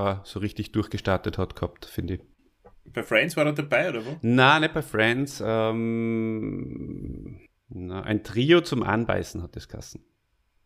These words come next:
Speaker 2: Ah.
Speaker 1: War ganz nett. Okay, ähm, wo waren wir? Ja, ähm, Mutter ist sie auch geworden, und zwar zweitausendzehn wurde ihr Sohn geboren,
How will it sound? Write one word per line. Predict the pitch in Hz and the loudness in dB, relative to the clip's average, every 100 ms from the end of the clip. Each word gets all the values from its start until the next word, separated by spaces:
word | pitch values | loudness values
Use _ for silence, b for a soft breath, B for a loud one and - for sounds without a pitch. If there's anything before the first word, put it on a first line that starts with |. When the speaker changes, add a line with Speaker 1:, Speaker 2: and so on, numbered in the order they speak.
| _ | _
Speaker 2:
Ah. | 107 107 139 90 - _ _ _ | -10 -8 -8 -12 -18 _ _ _
Speaker 1:
War | 110 92 | -10 -6
ganz | 90 - - - _ _ _ _ _ _ | -6 -6 -12 -18 _ _ _ _ _ _
nett. | 87 85 - - - _ _ _ _ _ _ _ - b b b b b b b - | -6 -6 -8 -16 -20 _ _ _ _ _ _ _ -18 b b b b b b b 0
Okay, | 113 117 110 - - 113 | 0 4 2 2 -2 4
ähm, | 117 127 135 139 143 - - _ _ _ | 6 8 6 4 2 -4 -20 _ _ _
wo | 131 117 | 2 4
waren | 123 | 6
wir? | 180 254 - | 4 0 -2
Ja, | 113 131 117 92 - | 4 6 6 4 2
ähm, | 107 113 120 120 113 - _ _ _ | 4 4 2 0 -4 -12 _ _ _
Mutter | - 202 - 170 | 4 4 6 4
ist | 147 | 6
sie | 113 | 6
auch | 131 269 - - - | 8 4 -4 -18 -4
geworden, | 143 120 147 175 | 2 4 4 2
und | 135 | -2
zwar | - 113 | 0 0
zweitausendzehn | - 107 113 110 104 - 110 131 247 - _ _ b b b b b _ | 4 2 4 0 -4 2 4 4 2 -6 _ _ b b b b b _
wurde | 107 113 | -2 0
ihr | 113 | -2
Sohn | - 135 165 214 | 4 4 6 4
geboren, | 190 - 143 143 151 156 | 0 2 6 6 4 0